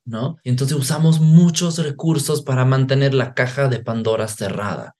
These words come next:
Y eso es indispensable para sobrevivir, porque si abro la caja de repente, me desbordaría, ¿no? No tendría las herramientas y los recursos para procesar lo que está ahí.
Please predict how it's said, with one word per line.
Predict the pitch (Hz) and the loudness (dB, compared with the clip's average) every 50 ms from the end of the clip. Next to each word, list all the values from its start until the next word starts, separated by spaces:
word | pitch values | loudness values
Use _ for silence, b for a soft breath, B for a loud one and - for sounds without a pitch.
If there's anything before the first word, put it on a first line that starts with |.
| _ _ _ | _ _ _
Y | 135 151 | -2 0
eso | 165 165 220 | 2 4 4
es | 214 - | 4 4
indispensable | 165 143 139 127 135 127 - - - 127 127 123 123 - 147 139 143 143 139 | 4 4 4 4 4 2 0 0 0 2 2 2 2 2 2 2 2 2 0
para | 139 135 127 127 123 | 0 0 -2 -2 -2
sobrevivir, | - 135 120 120 123 127 127 127 180 208 190 | -2 -2 0 2 2 2 2 2 2 0 0
porque | - - - 131 - 131 | -2 -6 -8 -6 -6 -6
si | 123 - - 135 | -6 -2 0 2
abro | 135 139 147 143 165 160 | 2 2 2 2 2 2
la | 143 127 120 - | 2 0 0 0
caja | 139 139 - 139 | -2 -2 0 0
de | 139 123 | 0 0
repente, | 113 104 104 - 120 117 120 120 131 135 147 | -2 -4 -4 -2 -2 -2 -2 -2 -2 -2 0
me | 143 131 117 113 113 | 0 -2 -2 0 -2
desbordaría, | 123 110 104 104 113 117 117 110 117 117 117 - 175 120 101 - - - _ | -2 -4 -2 -4 -2 -2 0 0 0 2 2 2 2 2 0 -4 -8 -14 _
¿no? | 113 107 113 117 123 | -10 -6 -2 0 2
No | 127 123 123 | 2 2 2
tendría | 123 127 127 127 123 127 123 | 2 2 2 2 2 2 2
las | 123 117 117 | 2 0 0
herramientas | 120 110 110 110 113 117 120 117 117 120 120 113 - | -2 -4 -4 -4 -4 -2 -4 -4 -2 -4 -4 -4 -4
y | 127 | -2
los | 110 104 104 110 | -2 -2 -2 -2
recursos | 113 110 - 123 123 110 - 120 120 127 | -6 -8 -6 -6 -6 -6 -4 -6 -8 -4
para | - 101 87 85 82 | -4 -2 -2 -2 -4
procesar | - - 98 - 104 104 107 117 113 113 | -6 -10 -6 -6 -6 -4 -4 -6 -6 -8
lo | 113 113 | -10 -12
que | - 117 | -12 -14
está | - - 120 | -10 -8 -6
ahí. | 123 147 165 165 | -6 -6 -6 -8